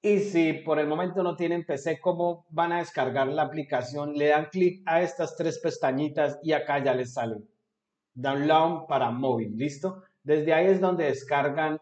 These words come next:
eh, la aplicación para que puedan jugar desde el celular. Y ya si van a jugar desde la computadora, pues lo descargan directamente de acá.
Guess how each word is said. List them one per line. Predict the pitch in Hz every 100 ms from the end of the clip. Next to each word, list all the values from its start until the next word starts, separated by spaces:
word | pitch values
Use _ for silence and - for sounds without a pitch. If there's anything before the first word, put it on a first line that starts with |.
| -
eh, | 151 143 135 123 117 113 110 104 - _ _ _ _ _ _ _ -
la | 143 156
aplicación | 147 139 143 139 165
para | 156 160
que | -
puedan | 117 131 131 135
jugar | 131 117 117
desde | 113 120
el | 120 110
celular. | 117 104 107 113 - _ _ _ _ _
Y | - 175 190
ya | 170
si | 156 160
van | 156
a | 151
jugar | 131 131
desde | 135 139
la | 120
computadora, | 131 123 120 123 113 120 131
pues | - 165
lo | 139
descargan | 117 113 127 120 127
directamente | 123 120 113 - 120 117 113 - 113 110 -
de | 104 117
acá. | 110 - - -